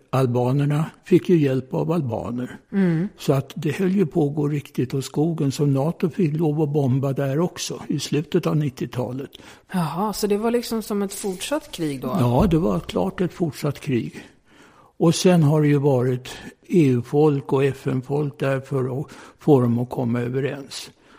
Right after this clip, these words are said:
Speaker 1: Albanerna vid något tillfälle, eh, försökte ju att skapa ett Storalbanien. Eh, gick in i Makedonien och skulle införliva Makedonien, Kosovo och Albanien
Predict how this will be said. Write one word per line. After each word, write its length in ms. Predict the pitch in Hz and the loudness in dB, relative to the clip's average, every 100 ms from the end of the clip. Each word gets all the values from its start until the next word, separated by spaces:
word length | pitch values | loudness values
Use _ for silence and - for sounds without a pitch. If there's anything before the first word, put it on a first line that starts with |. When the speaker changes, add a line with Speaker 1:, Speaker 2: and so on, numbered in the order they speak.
| - _ | -20 _
Speaker 1:
Albanerna 760 | 165 151 139 165 190 196 185 190 | 2 2 4 4 4 4 4 2
vid 420 | 170 190 185 170 | 0 0 0 0
något 280 | 160 143 - | -2 -4 2
tillfälle, 600 | 180 123 123 135 131 135 247 - _ - 165 | 2 2 0 -2 0 -2 -6 -8 _ -20 -14
eh, 240 | 156 147 139 | -6 -4 -2
försökte 580 | 165 - 151 131 - 147 | -2 2 2 0 0 -2
ju 100 | 143 | 0
att 200 | 135 139 | -2 -4
skapa 440 | - 160 135 147 | -2 -2 -2 -6
ett 120 | 147 | -6
Storalbanien. 1200 | - - 180 135 123 131 123 127 165 180 143 127 - - - - - _ 180 | -4 0 2 2 -2 -2 -2 0 2 2 2 -2 -8 -14 -20 -20 -20 _ -4
Eh, 240 | 139 131 - - | 0 0 -2 -2
gick 280 | 175 170 - | 2 2 4
in 340 | 156 143 147 | 4 4 2
i 160 | 151 147 | 2 0
Makedonien 1000 | 139 143 135 147 127 143 165 175 156 147 | 0 0 0 0 0 0 2 2 2 0
och 400 | 160 139 139 139 _ - - 151 | 0 2 0 -4 _ -20 -14 -14
skulle 500 | - - 160 143 151 143 - _ 147 127 - | -8 -2 2 2 2 -2 -12 _ -10 -2 4
införliva 880 | 156 123 113 143 143 156 156 147 139 - - - | 6 4 2 0 2 2 0 -2 -4 -12 -14 0
Makedonien, 880 | 143 135 156 131 139 156 160 160 165 | 0 2 2 4 2 4 2 2 0
Kosovo 560 | - 135 - 165 151 | 0 0 0 -2 0
och 240 | 139 131 160 | 0 0 -2
Albanien 680 | 143 123 127 156 190 123 | -2 0 0 4 4 2